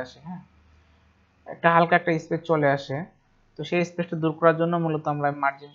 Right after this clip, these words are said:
এটা ইউজ করি। তো এটা দিয়ে দিলাম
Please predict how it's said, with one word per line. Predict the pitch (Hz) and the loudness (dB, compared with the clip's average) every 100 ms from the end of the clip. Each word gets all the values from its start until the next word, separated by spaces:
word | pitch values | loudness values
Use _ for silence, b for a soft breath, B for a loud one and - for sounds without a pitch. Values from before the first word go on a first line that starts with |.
| _ _ _ - | _ _ _ -6
এটা | 139 135 | -2 0
ইউজ | 135 131 | -2 -4
করি। | 131 170 269 _ _ _ _ _ _ _ _ _ _ _ _ _ - _ _ _ _ _ _ _ _ _ _ _ - | -6 -4 -8 _ _ _ _ _ _ _ _ _ _ _ _ _ -20 _ _ _ _ _ _ _ _ _ _ _ -14
তো | - - | -12 0
এটা | 165 175 165 151 | 6 8 8 6
দিয়ে | 156 147 | 0 2
দিলাম | 151 | 0